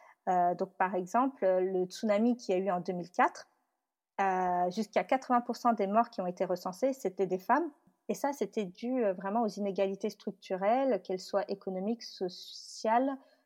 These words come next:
culturelles. Par exemple, dans certains pays, parce qu'elles sont nées femmes,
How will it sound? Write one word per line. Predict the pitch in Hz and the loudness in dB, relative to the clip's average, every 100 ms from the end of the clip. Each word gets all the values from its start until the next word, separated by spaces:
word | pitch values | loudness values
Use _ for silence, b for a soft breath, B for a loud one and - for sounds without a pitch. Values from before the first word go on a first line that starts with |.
| b | b
culturelles. | - 185 - 185 190 196 - _ _ _ | -8 -6 -4 -2 0 -2 -6 _ _ _
Par | 190 190 | 4 4
exemple, | 185 247 262 196 196 | 4 2 4 0 0
dans | 190 | 0
certains | 214 202 196 | 0 0 -2
pays, | 185 196 233 262 | -2 -2 -2 -2
parce | 190 | -4
qu'elles | - 202 | -2 -4
sont | - 202 | -2 -4
nées | 190 | -4
femmes, | 190 - 226 294 202 | -4 0 2 2 -2